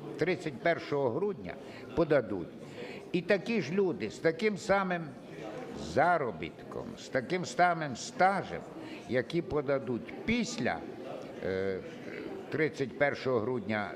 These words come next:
п'ятнадцятого року, будуть, е, отримувати пенсію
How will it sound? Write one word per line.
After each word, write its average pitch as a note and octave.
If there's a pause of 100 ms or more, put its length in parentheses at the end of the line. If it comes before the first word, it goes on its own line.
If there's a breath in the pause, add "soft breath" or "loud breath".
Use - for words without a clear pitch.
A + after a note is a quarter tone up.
(100)
п'ятнадцятого G#2
року, D2 (1200 loud breath)
будуть, G3
е, G2 (340)
отримувати F3
пенсію D#3+